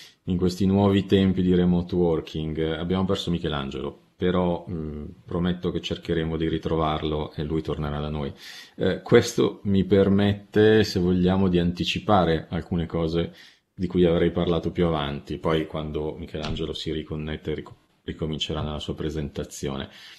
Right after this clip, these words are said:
Il tema che volevo affrontare è perché parliamo di R P A adesso, cioè, eh, cosa sta succedendo, eh, tale per cui è importante parlare di automazione software. Innanzitutto un elemento che ha detto Michelangelo molto importante, ma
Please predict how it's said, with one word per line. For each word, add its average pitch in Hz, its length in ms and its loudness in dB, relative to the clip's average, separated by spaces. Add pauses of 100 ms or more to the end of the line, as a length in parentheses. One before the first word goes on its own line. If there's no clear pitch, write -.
(140)
Il 104 480 4
tema 123 220 4
che 127 80 2
volevo 120 240 6
affrontare 113 640 2
è - 60 -2
perché 107 520 0
parliamo 95 500 0
di 90 120 0
R 90 260 -2
P 87 180 -4
A 92 220 -2
adesso, 82 840 -2
cioè, 80 400 -4
eh, 85 380 -2
cosa 107 300 0
sta 95 220 -4
succedendo, 92 1040 2 (540)
eh, 82 760 -4
tale 95 240 0
per 90 140 -2
cui 101 220 0
è - 20 4
importante 87 720 0
parlare 80 640 -4
di 78 360 -4 (100)
automazione 80 680 -4
software. - 640 -10
Innanzitutto 101 560 -4
un 120 100 2
elemento 92 400 2
che 90 100 2
ha - 20 4
detto 85 240 0
Michelangelo 87 520 -2
molto 87 260 -4
importante, 90 580 -2
ma 78 280 -2